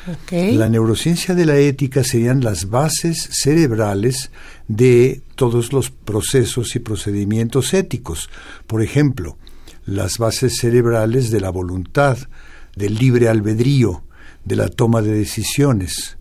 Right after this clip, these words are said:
Speaker 1: Ujú.
Speaker 2: en general de las consideraciones éticas del, de, del ser humano. Esta es entonces una investigación de otro tipo, más básica, usualmente realizada con sujetos humanos.
Speaker 1: Ya.
Speaker 2: Muchas veces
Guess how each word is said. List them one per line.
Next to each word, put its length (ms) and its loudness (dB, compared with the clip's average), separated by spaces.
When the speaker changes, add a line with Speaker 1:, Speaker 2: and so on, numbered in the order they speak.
Speaker 1:
Ujú. 340 0
Speaker 2:
en 160 2
general 400 2
de 80 0
las 140 0
consideraciones 960 -2
éticas 520 -4
del, 260 -8
de, 240 -8
del 180 -8
ser 220 -2
humano. 340 0
Esta 380 2
es 160 0
entonces 480 0
una 100 2
investigación 680 -2
de 80 -4
otro 240 -4
tipo, 480 -4
más 220 -6
básica, 560 -2
usualmente 1080 2
realizada 1080 -2
con 300 -4
sujetos 580 -6
humanos. 560 -2
Speaker 1:
Ya. 280 -2
Speaker 2:
Muchas 380 2
veces 240 2